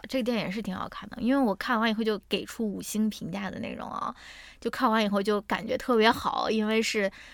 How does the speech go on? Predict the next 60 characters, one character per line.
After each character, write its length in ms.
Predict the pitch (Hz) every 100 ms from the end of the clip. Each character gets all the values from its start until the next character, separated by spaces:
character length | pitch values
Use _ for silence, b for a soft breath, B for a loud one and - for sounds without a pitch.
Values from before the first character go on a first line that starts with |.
| B
它 100 | -
最 100 | 220
后 140 | 262 262
有 160 | 175
一 20 |
个 80 | 160
比 300 | 196 214 156
较， 240 | 196 226 220
算 140 | 262
是 100 | 226
比 80 | -
较 140 | 185
完-， 420 | 190 175 180 233 - -
完 280 | 196 175
满， 300 | 240 254 - -
而 80 | 180
且 160 | 190 202
特 220 | - 214
别 280 | 196 180 151 B B B
感 200 | - 170
人 280 | - 147 147
的 100 | 262
一 100 | 277
个， 320 | 196 185 104 - - b b b -
呃， 360 | 180 113 - 202
结 320 | - 190 180
局 300 | 220 190 165
吧。 240 | 143 - -
而 100 | 220
且 100 | 254
它 200 | - 285
的 100 | 302
这 140 | 311 262
个 100 | 269
故 340 | - 359 269
事 220 | - 214
呢， 220 | 190 165
它 160 | 185 202
关 260 | 240 247 277
注 140 | 311
的 100 | 208
是 240 | 185 -
那 180 | 202 208
种， 220 | 180 135 - - - -
这 160 | - 262
个 260 | 202 80 - B B B B B
听 260 | - 294 302
障 220 | 285 202
群 320 | - 175 214
体 220 | - -
也 200 | - -
是 200 | 190 262
我 120 | 214 -
们 140 | 180
平 280 | - 185 208
时 160 | 233
不 180 | 202 214
是 260 | 208 240 220
特 300 | - 269 208
别 340 | - - 80